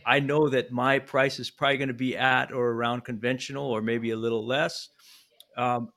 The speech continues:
but he had paint damage all over the car because a tree also <laughs> fell on the, on the hood, and,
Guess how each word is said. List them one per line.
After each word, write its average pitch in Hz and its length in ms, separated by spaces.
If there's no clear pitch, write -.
but 135 240
he 165 240
had 147 280
paint 180 280
damage 143 400
all 180 200
over 196 200
the 185 100
car 208 400
because 123 260
a 113 40
tree 220 380
also 117 320
<laughs> - 160
fell 175 320
on 156 140
the, 131 120
on 139 80
the 127 100
hood, 165 380
and, 123 260